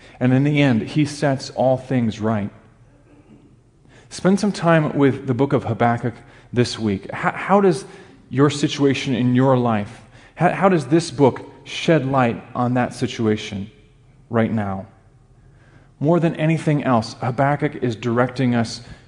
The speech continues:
to God himself. And, and the New Testament writers do the same thing. Paul, in the midst of, uh, a bunch of severe trials, is giving us the same message in Second Corinthians four sixteen. He says, "Therefore, we do not lose heart, though outwardly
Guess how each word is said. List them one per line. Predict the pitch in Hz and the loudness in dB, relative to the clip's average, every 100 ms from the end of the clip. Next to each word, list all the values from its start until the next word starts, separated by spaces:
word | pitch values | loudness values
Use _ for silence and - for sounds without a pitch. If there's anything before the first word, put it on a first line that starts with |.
| - | -8
to | 131 | -6
God | 107 127 123 | 0 0 2
himself. | 110 107 - 117 101 | -2 -4 -2 -2 0
And, | 117 110 - - | -4 -6 -10 0
and | |
the | 147 | 2
New | 160 | 2
Testament | 160 156 139 143 127 | 2 2 2 0 2
writers | 135 135 120 | 2 0 -2
do | 143 | -2
the | 127 123 | -2 -2
same | - 139 131 | 0 0 0
thing. | - 127 107 | 0 -2 -2
Paul, | - 156 147 135 | -2 2 4 4
in | |
the | 120 | 2
midst | 131 - | -2 0
of, | 123 - - - - | -2 -2 -14 -16 -8
uh, | 117 | -4
a | 113 | 0
bunch | 147 | 2
of | 143 | 0
severe | - 147 110 139 139 | -2 -2 0 2 0
trials, | - 143 131 117 107 - - - - - | 2 2 4 2 0 -8 -20 -20 -18 -2
is | 139 117 | 0 4
giving | 165 151 | 4 4
us | 139 | 0
the | - | -2
same | 131 - 156 143 | -4 0 2 2
message | 139 131 120 | 0 -2 -2
in | 117 113 | -2 0
Second | 143 139 127 | 0 -2 -2
Corinthians | 139 127 117 - | -2 0 -2 -4
four | - 131 120 | -2 0 0
sixteen. | - 123 - 131 | -2 -6 -4 0
He | 120 | 0
says, | 117 123 - - - - | 0 -2 -4 -20 -20 2
"Therefore, | 160 165 165 147 | 4 6 6 6
we | 143 | 4
do | 151 175 | 4 4
not | 160 | 4
lose | 156 151 | 4 0
heart, | - 160 139 | 2 2 4
though | 143 - | 2 2
outwardly | 143 196 - 127 117 120 | 4 4 4 2 2 0